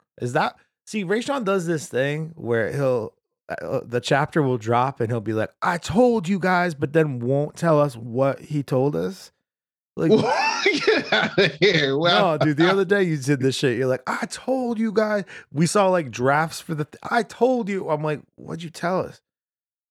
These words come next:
Speaker 1: Remind me," 'cause we tell each other a bunch of crazy, shitty ideas about Dragon Ball all the time on this podcast. I'm just like,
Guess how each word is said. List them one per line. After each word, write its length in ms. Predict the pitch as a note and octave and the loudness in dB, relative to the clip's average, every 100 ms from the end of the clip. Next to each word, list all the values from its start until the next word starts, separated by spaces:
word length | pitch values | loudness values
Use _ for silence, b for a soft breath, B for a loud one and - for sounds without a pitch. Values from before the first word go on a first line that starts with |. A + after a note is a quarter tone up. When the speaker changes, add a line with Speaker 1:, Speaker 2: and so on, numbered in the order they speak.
| - | -2
Speaker 1:
Remind 420 | C3 C#3+ F#3+ F3 | 2 2 2 0
me," 80 | A#2 | -2
'cause 220 | D3 A#2 | -2 0
we 140 | C#3+ | -4
tell 320 | C#3+ - F#3 F#3+ | -4 2 2 2
each 240 | D#3 - | -2 2
other 300 | G3 F#3+ D3 | 2 4 0
a 80 | B2 | 0
bunch 320 | G#2+ E3+ E3 | 2 2 2
of 100 | D#3+ | -2
crazy, 400 | - D#3+ D3+ D#3 | -2 -2 -2 -4
shitty 560 | - - - D#3+ E3 D#3+ | -6 -6 -6 -2 0 0
ideas 380 | D3 C#3+ D#3+ | 0 0 0
about 240 | D#3 C#3 B2 | 2 0 2
Dragon 320 | C#3+ D3 C#3+ | 2 2 2
Ball 120 | C3+ A#2+ | 0 2
all 160 | B2 | 0
the 80 | A#2+ | -2
time 240 | - D#3+ C#3 | -2 -2 -2
on 120 | A#2 | -4
this 120 | A2 | -8
podcast. 520 | - B2+ D3+ A2 G#2+ A#2+ | -2 0 0 -2 -4 -8
I'm 120 | B2 | -12
just 160 | A2+ | -6
like, 280 | C3 B2 - | -4 -4 -6